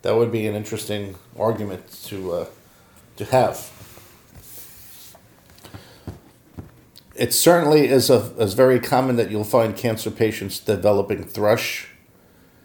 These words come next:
which is the candida yeast growth in the mouth.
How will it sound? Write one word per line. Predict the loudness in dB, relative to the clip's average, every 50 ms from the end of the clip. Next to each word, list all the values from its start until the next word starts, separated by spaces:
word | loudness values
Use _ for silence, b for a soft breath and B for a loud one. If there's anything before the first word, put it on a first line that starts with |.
| b b b
which | _ -2 -2 0 0
is | -2 -2 -2
the | -2 -4 -4 -4
candida | -8 -4 -4 -2 -2 0 -2 -2 0 0 -2 -4 -6 -10
yeast | -8 -4 -4 -4 -4 -6 -8 -10 -10 0
growth | 2 4 4 4 2 -2
in | -6 -4
the | -4 -4
mouth. | -2 0 0 0 0 -2 -6 -14 -18